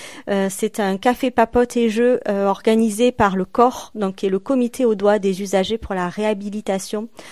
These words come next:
euh, donc qui viendra échanger autour d'un jeu Tic Tac Psy. Euh, donc là, euh, comme de nombreuses actions du programme, hein,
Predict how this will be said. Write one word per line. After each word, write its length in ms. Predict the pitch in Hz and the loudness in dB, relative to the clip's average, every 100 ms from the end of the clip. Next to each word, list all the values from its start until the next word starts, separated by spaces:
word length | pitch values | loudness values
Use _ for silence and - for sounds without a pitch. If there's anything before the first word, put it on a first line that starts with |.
| - - - | -18 -20 -8
euh, 120 | 185 175 | -6 -2
donc 140 | 190 | -4
qui 140 | - | -2
viendra 340 | 233 202 196 220 | -2 -2 -2 -4
échanger 320 | 196 185 180 | -6 -8 -6
autour 320 | 202 196 214 | -8 -8 -8
d'un 160 | 190 180 | -4 -4
jeu 300 | 170 196 - - | -2 -2 -4 -10
Tic 220 | - - | -8 -2
Tac 220 | 214 - | -2 -2
Psy. 320 | - - 220 - - - - - | -6 -6 -6 -8 -20 -20 -16 -6
Euh, 200 | 190 185 | -2 0
donc 260 | 190 196 226 | 0 0 4
là, 320 | 240 262 240 | 6 8 8
euh, 180 | 208 190 | 6 4
comme 300 | - 240 240 | 2 4 4
de 160 | 220 | 4
nombreuses 600 | 220 220 240 247 262 - | 4 6 6 6 4 4
actions 320 | 220 - 247 | 0 2 0
du 120 | 233 208 | 0 -2
programme, 520 | - 190 196 269 | -4 0 4 4
hein, 120 | 247 | 4